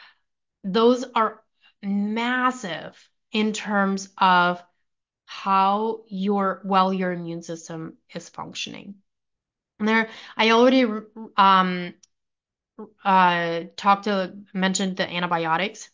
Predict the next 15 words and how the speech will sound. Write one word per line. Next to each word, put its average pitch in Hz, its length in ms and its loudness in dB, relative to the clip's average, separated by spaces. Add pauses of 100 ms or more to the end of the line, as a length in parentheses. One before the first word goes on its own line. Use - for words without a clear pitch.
Antibiotics 185 640 2
are 175 100 -4
just 170 200 -8
something 175 360 -6
that 170 220 0 (420)
sometimes 208 420 0
they're 233 160 2
necessary, 190 640 -2
but 185 160 -2
a 180 60 0
lot 170 160 -2
of 175 80 -8
times 202 200 -4
they're 196 140 -4
overused, 185 960 -4